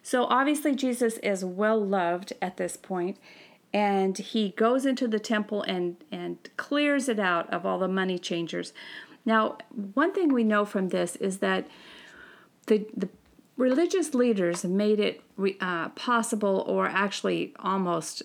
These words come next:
um, necessary for when people came to the temple to sacrifice their offering, the lambs, that they would, should bring a spotless, blameless lamb. Well, if you travel to Jerusalem any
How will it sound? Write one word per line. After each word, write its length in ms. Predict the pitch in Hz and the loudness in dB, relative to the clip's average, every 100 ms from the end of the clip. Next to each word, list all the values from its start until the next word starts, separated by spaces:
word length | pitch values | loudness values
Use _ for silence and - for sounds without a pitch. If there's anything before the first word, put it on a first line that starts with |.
| - | -10
um, 400 | 170 160 156 160 - 294 | -8 -6 -6 -8 -12 -6
necessary 840 | 190 233 220 170 - 165 180 185 208 - _ | -2 0 0 -4 -4 -6 -6 -8 -10 -14 _
for 500 | - - 226 214 202 - - | -4 2 4 4 2 -2 -2
when 180 | 208 | -2
people 300 | 202 285 302 | 0 0 -2
came 440 | 294 - 214 202 196 | -2 0 2 2 0
to 160 | 214 | -2
the 120 | 196 190 | -4 -2
temple 380 | 214 185 - | -2 -2 -4
to 420 | 165 - 170 165 - | -6 -2 -2 -2 -8
sacrifice 720 | 170 202 196 190 185 170 170 | -2 0 0 -2 -4 -4 -4
their 400 | - 180 170 151 - | -4 -4 -2 -4 -2
offering, 580 | 185 190 202 196 202 220 _ _ - | -2 -2 -2 -2 -4 -6 _ _ -6
the 200 | 170 160 - - | -4 -4 -10 -4
lambs, 540 | 190 180 185 190 - - _ _ _ _ _ _ - | -2 0 -2 -4 -6 -18 _ _ _ _ _ _ -2
that 180 | 208 202 | 0 2
they 340 | 214 220 214 214 - - | 2 4 2 -2 -16 -4
would, 340 | 214 220 208 - | 2 2 0 0
should 220 | 226 202 | 0 2
bring 200 | 202 190 | 2 2
a 100 | 180 - | -2 -6
spotless, 720 | - - - 226 226 214 196 | -10 -10 -2 0 2 0 -4
blameless 640 | - 190 185 185 180 175 - | -4 -2 0 0 -2 -4 -4
lamb. 340 | 180 170 165 - - - | -2 -2 -4 -10 -20 -6
Well, 120 | 208 | 0
if 160 | 214 214 | 0 2
you 160 | 320 | 2
travel 380 | 381 311 220 196 | 2 0 2 0
to 140 | 196 196 | -2 -4
Jerusalem 640 | - 190 196 196 180 175 - | -2 0 0 0 -2 -2 -2
any 340 | 226 220 | 0 0